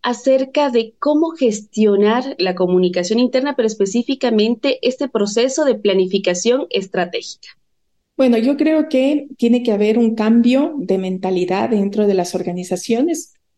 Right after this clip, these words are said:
Speaker 2: Considero que ya se, se ha dado muchos pasos. Eh, antes realmente la comunicación interna era el patito feo de toda la comunicación. Ahora creo, estoy convencida de que eso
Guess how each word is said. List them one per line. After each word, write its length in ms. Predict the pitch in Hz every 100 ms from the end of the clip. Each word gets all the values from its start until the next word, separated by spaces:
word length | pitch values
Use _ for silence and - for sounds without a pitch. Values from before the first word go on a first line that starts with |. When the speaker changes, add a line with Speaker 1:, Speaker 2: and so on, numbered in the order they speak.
| _ _ _ _ _
Speaker 2:
Considero 540 | - 220 226 214 240 254
que 160 | 196
ya 240 | 185 196 214
se, 320 | 226 208 - - - -
se 160 | -
ha 20 | 196
dado 220 | 202 220
muchos 380 | 208 220 226 -
pasos. 680 | 196 208 220 339 359 - _ - _ -
Eh, 400 | 196 196 185 180
antes 420 | 202 226 233 240
realmente 440 | 202 196 196 208 220
la 160 | 185
comunicación 640 | 185 190 190 180 - 208 214
interna 520 | 208 208 208 214 208
era 120 | 190
el 100 | 196
patito 420 | 196 185 202 208 208
feo 280 | 220 220
de 100 | 214
toda 320 | 185 208 208 208
la 160 | 185
comunicación. 840 | 190 175 175 180 170 - 220 277 415 - - _
Ahora 400 | 202 185 202 220
creo, 520 | 208 196 202 254 294 247
estoy 400 | - - 190 190
convencida 840 | 214 202 180 170 - 214 220 247
de 180 | 208 180
que 240 | 185 175
eso 360 | 180 180 226 226